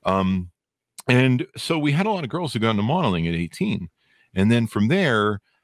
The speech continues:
uh, they tend to go into different things like escorting or stripping or uh, you know, sometimes they go to New York, sometimes they end up, you know, with, in Playboy Mansion.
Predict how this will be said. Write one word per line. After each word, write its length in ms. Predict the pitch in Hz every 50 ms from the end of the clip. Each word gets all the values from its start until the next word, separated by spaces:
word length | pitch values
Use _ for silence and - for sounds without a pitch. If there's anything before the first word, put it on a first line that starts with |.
| _ _ -
uh, 400 | 107 107 104 107 107 107 104 104
they 160 | 104 117 123 123
tend 380 | - - - 123 120 123 123 -
to 560 | - - - 117 113 113 110 107 107 107 104
go 320 | 101 98 110 104 107 107 107
into 520 | 107 104 - - 104 101 101 101 101 101
different 320 | 92 - 101 - - 98 -
things 300 | - 92 98 95 87 -
like 140 | 90 - 98
escorting 640 | 98 - - - - 95 92 90 90 92 92 90
or 80 | 87 82
stripping 680 | - - - 98 92 - 101 92 90 90 87 87 85 85
or 580 | 85 - 90 87 85 82 82 82 82 82 82 - _ _ _ - - - _ _ - -
uh, 200 | 90 85 85 85
you 80 | - 104
know, 300 | 104 95 92 90 92 98 - _ - 95
sometimes 380 | - - 98 95 101 92 87 85
they 80 | 92 92
go 120 | 90 95
to 60 | 90 90
New 160 | 85 85 85
York, 420 | 90 98 107 110 107 101 - - - -
sometimes 640 | - - - 92 87 - - 95 90 90 85 - -
they 240 | 92 90 90 90
end 220 | 87 87 87 82 87
up, 220 | 87 87 87 87 _ _ _
you 100 | - 95
know, 200 | 87 82 82 85
with, 120 | 90 92 - _ - -
in 120 | 95 90
Playboy 420 | - - - 117 113 104 104 101 95
Mansion. 600 | 92 92 95 92 92 - - 95 95 92 92 92